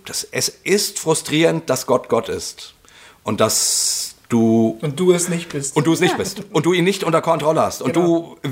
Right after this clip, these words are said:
Speaker 1: wenn du ihn gerade wunderschön in deinem theologischen Konzept einge-, ähm, eingemauert hast, äh, wo, wo du genau weißt, wie die, wie er zu funktionieren hat, äh, sagt Gott, „Edgy, Badgy“, und macht,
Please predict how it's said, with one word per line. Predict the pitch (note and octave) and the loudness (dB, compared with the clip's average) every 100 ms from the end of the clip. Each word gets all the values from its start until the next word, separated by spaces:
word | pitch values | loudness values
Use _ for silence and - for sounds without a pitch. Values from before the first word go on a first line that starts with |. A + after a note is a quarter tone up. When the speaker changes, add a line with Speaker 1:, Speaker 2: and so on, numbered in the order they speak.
| B2+ | -2
Speaker 1:
wenn | E3+ G3 | 0 2
du | G3 | 2
ihn | F#3+ F#3+ F#3 | 2 2 2
gerade | E3 A#3 A3 F3+ D#3 | 2 2 0 0 0
wunderschön | A#3+ A3+ G3 F#3 | 2 2 2 0
in | E3+ | -2
deinem | E3 D#3+ E3 | 0 -2 -2
theologischen | - D#3+ F3+ F3+ D#3+ | -2 0 0 -2 -2
Konzept | D#3 D3 E3 - - | -2 -2 -4 -4 -4
einge-, | D3 F3+ F3+ D#3+ D#3 - - | -2 0 0 0 -2 -8 -8
ähm, | C#3 - | -6 -2
eingemauert | G3 G#3 F3 F3 F3 | 0 2 0 0 0
hast, | E3 D#3+ - | 0 -2 0
äh, | D#3+ D#3+ D3+ | 0 0 -2
wo, | C#3+ C#3 | -6 -2
wo | D3+ | -2
du | D3 | 0
genau | D3 F#3 | 2 2
weißt, | E3+ E3 | 2 0
wie | E3 | -2
die, | D#3 D3 - | -2 -2 -4
wie | C#3 | 0
er | D#3 | 0
zu | - C#3+ | 0 -6
funktionieren | D3 D#3 G#3 F#3 | -4 0 0 0
hat, | - - - - | -6 -14 -20 -16
äh, | G#2+ - | -14 -4
sagt | B2+ E3+ - | 0 0 0
Gott, | E3 | 0
„Edgy, | A3 A#3+ F#3 | 0 0 2
Badgy“, | E3+ E3 | 2 2
und | D3+ | 2
macht, | C3 - | 0 0